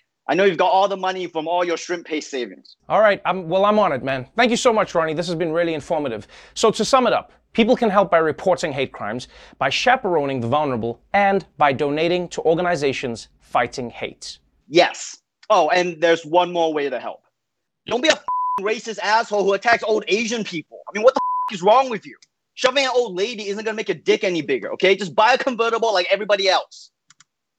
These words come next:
Speaker 1: <sighs> Okay, I think, I think that's everything. <clears throat> So, uh, yeah, I, I think we can finally talk about how, uh, good looking I've become.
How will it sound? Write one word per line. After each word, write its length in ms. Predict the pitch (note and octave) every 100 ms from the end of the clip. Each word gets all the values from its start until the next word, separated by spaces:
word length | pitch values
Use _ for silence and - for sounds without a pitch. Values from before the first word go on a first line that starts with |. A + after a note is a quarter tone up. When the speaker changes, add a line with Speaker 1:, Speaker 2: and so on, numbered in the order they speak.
| _ _ _ _ _ _ _ _ _ _ -
Speaker 1:
<sighs> 80 | - - _ _ _ _ _ _ _ -
Okay, 220 | D3+ C3+
I 100 | A#2+
think, 240 | D#3 C3 -
I 80 |
think 160 | C3 D3
that's 200 | C3 B2+
everything. 340 | A2+ G#2 - - _ - -
<clears throat> 60 | F3+ - _ _ _ _
So, 200 | F#3 E3+
uh, 160 | E3+ E3
yeah, 140 | F3+
I, 180 | A#2 C3 D#3
I 80 | E3
think 180 | G#3 E3+
we 160 | F#3
can 160 | F3+ E3+
finally 320 | F#3+ F3+ F#3
talk 260 | F3+ F3 E3
about 240 | D3+ D3
how, 400 | D3+ D3+ D3+ C#3+
uh, 380 | C#3 C3 C3 B2 B2 _ - - -
good 120 | D#3
looking 260 | D3+ D3+ C#3
I've 140 | A#2
become. 300 | G2+ F#2+ D#2